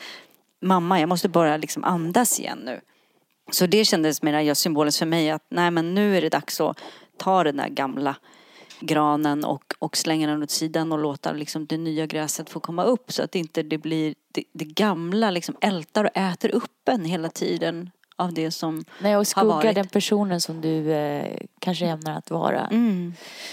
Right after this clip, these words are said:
Speaker 2: Och man kan ju ta det så långt att man kan åtminstone låtsas att man på något sätt varje dag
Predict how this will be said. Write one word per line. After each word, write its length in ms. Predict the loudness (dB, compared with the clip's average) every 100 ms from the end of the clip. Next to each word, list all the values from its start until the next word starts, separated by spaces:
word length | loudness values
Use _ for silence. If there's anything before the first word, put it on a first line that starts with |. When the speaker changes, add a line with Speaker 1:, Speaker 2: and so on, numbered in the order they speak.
| -16
Speaker 2:
Och 200 | -2 2
man 120 | 2
kan 140 | 2 2
ju 60 |
ta 200 | 4 4
det 100 | 4
så 120 | 4 2
långt 260 | 2 0
att 100 | -4
man 120 | -4
kan 260 | -2 -2 0
åtminstone 340 | -2 -4 -4 -2
låtsas 1200 | 2 2 2 0 0 2 0 0 0 0 -2 -8 _ _ _ _ _ _
att 200 | -4 -2
man 300 | -2 -2 -4 -12 _ -2
på 140 | 0
något 240 | 2 -2
sätt 440 | -2 -2 -4 -8 -16 _ -12
varje 380 | 0 0 2 0
dag 140 | 0